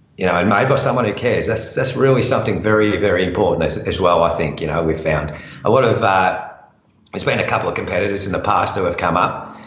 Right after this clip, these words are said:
um, and their products just don't work. They just don't work.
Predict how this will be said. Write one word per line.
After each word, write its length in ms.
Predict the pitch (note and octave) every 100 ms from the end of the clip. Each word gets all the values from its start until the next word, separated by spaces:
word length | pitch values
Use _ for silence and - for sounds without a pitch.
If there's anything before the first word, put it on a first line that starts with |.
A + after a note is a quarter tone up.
| - - -
um, 300 | F2+ F#2 F#2
and 80 | F#2
their 140 | F#2
products 320 | G#2+ F#2 -
just 120 | - -
don't 200 | D#2+ D#2+
work. 360 | D#2+ - -
They 80 | E2+
just 160 | F2+ -
don't 160 | D2
work. 320 | - - -